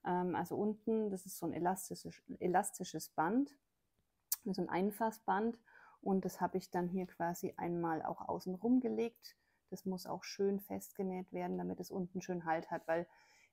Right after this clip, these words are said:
ähm, hier unten, ähm, ist ja oft am meisten Belastung dann da drauf. Genau, dann einfach, ähm, vom Abstand her gleichmäßig nach oben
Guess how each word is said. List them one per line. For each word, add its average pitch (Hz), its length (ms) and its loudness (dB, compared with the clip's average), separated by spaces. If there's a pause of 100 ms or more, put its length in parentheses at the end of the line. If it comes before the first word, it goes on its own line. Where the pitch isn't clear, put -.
(140)
ähm, 170 260 4
hier 190 160 2
unten, 190 420 2 (160)
ähm, 170 800 -4 (220)
ist - 140 -10
ja - 220 -2 (460)
oft - 320 0
am 170 120 2
meisten 165 520 0
Belastung 170 500 0
dann 165 180 -4
da 160 120 -4
drauf. 165 500 -6 (960)
Genau, 165 420 0 (320)
dann 180 140 2
einfach, 196 520 6 (640)
ähm, 185 280 6
vom - 180 2
Abstand 240 440 6
her 233 140 6
gleichmäßig 202 1000 4
nach 180 300 -2
oben 175 500 4